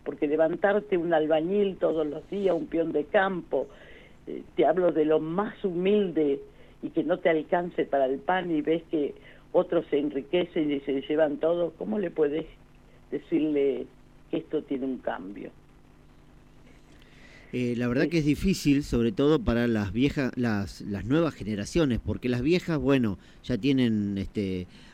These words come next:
Speaker 2: algo de espalda, te-, se bancan un poco, tienen, este, la piel un poco más curtida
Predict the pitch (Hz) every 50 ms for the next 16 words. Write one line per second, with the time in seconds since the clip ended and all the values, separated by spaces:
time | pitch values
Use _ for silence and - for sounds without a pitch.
0 | - - - 127 135 135 123 120 127 120 113 123 - - - 151 165 170 165 151
1 | 160 160 165 170 160 - - - - - 120 110 - - 120 110 127 143 147 131
2 | 131 127 127 120 101 - 160 160 151 - 139 123 - 127 127 127 127 120 113 110
3 | 101 - - 113 107 101 101 101 87 - 135 135 123 123 113 101 131 - - 113
4 | 113 120 - - - 131 - - - 170 170 165 156 151 160 170